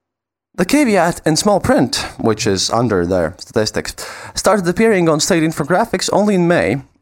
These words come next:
but the lieutenant governor's reports on covid nineteen started diverging from Sarov's own numbers way back in April. For example, on April the thirtieth, Melik Gusenov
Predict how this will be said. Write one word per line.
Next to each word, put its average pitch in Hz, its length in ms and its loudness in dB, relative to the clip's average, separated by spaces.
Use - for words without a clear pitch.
but 165 300 2
the 156 80 2
lieutenant 151 400 0
governor's 139 440 0
reports 156 360 -2
on 110 80 -2
covid 147 260 -2
nineteen 139 560 0
started 147 380 0
diverging 139 480 0
from 117 180 -4
Sarov's 135 440 0
own 269 220 2
numbers 131 420 0
way 427 320 2
back 247 260 -2
in 226 60 0
April. 180 480 -4
For 214 100 -2
example, 226 480 2
on 165 180 0
April 180 260 0
the 170 80 0
thirtieth, 143 520 0
Melik 160 520 -2
Gusenov 156 680 0